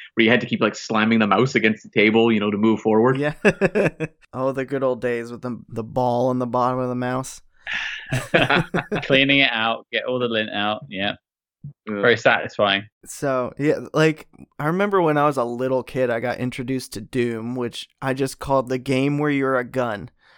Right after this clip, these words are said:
Speaker 2: So <laughs> I,
Speaker 1: <laughs>
Speaker 2: I'd tell my parents, "I wanna play the game where you're a gun." So, like, Doom definitely was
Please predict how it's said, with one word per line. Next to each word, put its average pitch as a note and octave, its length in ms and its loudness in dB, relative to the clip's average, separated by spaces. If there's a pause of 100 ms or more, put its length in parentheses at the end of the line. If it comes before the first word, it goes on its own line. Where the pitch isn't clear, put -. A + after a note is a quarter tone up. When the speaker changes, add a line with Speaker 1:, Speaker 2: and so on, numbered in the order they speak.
(300)
Speaker 2:
So B2+ 340 2
<laughs> - 200 0
I, D3 300 0
Speaker 1:
<laughs> F3 180 4
Speaker 2:
I'd C#3 160 4
tell D3+ 200 4
my C#3+ 120 4
parents, C#3+ 320 0
"I D3 60 4
wanna F3 180 2
play F#3 200 0
the E3+ 100 -4
game D3+ 320 -2
where D#3+ 80 -4
you're C#3+ 260 0
a A#2+ 80 -6 (140)
gun." C3 400 -2 (380)
So, C#3+ 280 2
like, C#3 440 0 (280)
Doom D#3 380 2
definitely C3 840 0
was B2 460 -2